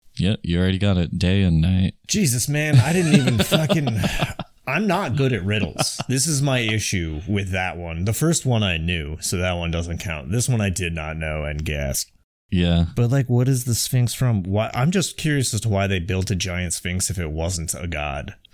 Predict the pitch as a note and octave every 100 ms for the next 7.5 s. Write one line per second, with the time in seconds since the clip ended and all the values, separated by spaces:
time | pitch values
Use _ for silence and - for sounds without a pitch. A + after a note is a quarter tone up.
0 | - - - C#3 C3+ B2+ - - - -
1 | C#3 C3 C3 A#2 A#2 - - - C#3+ C3
2 | G2+ G#2 - - - - - - - -
3 | F#2+ F2+ F2 F2 F2 F2 F#2 - - _
4 | _ _ _ - - F2 F#2+ F#2 F2+ -
5 | F#2+ F#2 F#2 F#2 F#2 F#2 F#2+ F#2 G2+ A2+
6 | A#2+ - - G#2+ A#2+ C3+ D#3+ A2+ F#2 F#2+
7 | A2 F2 F#2+ - -